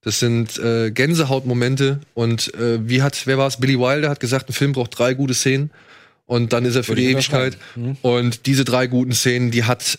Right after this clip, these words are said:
Speaker 1: äh, mindestens das, äh, Marriage Story für mich auf jeden Fall. Zum einen, wenn Adam Driver singt, diesen, diesen Song von Sondheim, dieses Being Alive.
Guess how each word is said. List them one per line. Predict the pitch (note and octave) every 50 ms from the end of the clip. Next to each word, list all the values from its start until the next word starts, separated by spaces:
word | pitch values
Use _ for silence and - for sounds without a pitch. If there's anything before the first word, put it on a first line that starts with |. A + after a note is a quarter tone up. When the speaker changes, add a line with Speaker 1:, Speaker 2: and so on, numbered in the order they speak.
| - -
Speaker 1:
äh, | A2+ A#2 A2+ A2+ A2+
mindestens | G#2 A#2 A#2+ B2 C3+ C#3 C3+ B2+ - - B2+ A#2 - -
das, | B2+ A#2 - -
äh, | C3 C3+ C3 A#2+ A2+ A2+ A2 G#2 G2 - _ -
Marriage | A2 A#2 A#2+ B2 A#2 -
Story | - C3+ A#2+ A#2 A#2 A#2
für | G#2+ - - A#2+
mich | A#2+ A#2 B2+
auf | A#2 - -
jeden | A#2 A2+ A2
Fall. | - A#2 A2+ A#2+ B2 B2 A#2 - _ _ _ _ -
Zum | - B2+ B2+
einen, | A#2 B2+ C3+ C3+ C3
wenn | B2 B2 -
Adam | A#2+ B2+ B2+
Driver | A2+ B2 A#2+ B2+ B2+ A#2+ B2+
singt, | A2 B2 C3+ E3 F3+ - - _ _ _ _ _ _ _ _ _ _
diesen, | - A2+ G#2+ A2 A#2 A2
diesen | A#2 A2 A2+ A2
Song | - - C3+ C#3+ C#3+
von | - - B2
Sondheim, | A2 B2+ C3 C#3+ C#3 C#3+ C#3+ C#3 D3 D3 - - _ _ _ -
dieses | A2 A2 -
Being | - - B2+ B2 B2+
Alive. | A#2 A2+ A#2 A#2 B2+ C3 C3